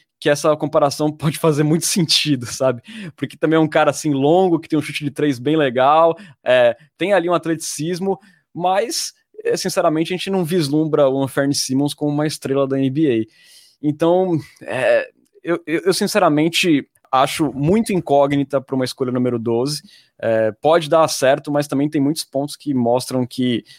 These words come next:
ele pode ser apenas um jogador complementar e não, e não com esse star power aí que o Spurs viu.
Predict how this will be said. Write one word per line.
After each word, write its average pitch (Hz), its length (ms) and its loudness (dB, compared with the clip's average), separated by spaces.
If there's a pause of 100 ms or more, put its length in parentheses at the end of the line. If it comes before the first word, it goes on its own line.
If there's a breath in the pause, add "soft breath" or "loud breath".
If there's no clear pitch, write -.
(120 soft breath)
ele - 140 -6
pode 135 240 0
ser 139 100 -2
apenas 131 300 0
um 143 60 2
jogador 131 280 2
complementar 123 800 2 (180)
e 110 80 -10
não, 113 420 -2 (440 loud breath)
e 117 80 0
não 123 180 4
com 135 140 0
esse 131 180 0
star 127 340 0
power 120 400 4
aí 113 160 0
que 117 120 -8
o 113 60 -2
Spurs 117 420 -2
viu. 110 300 -4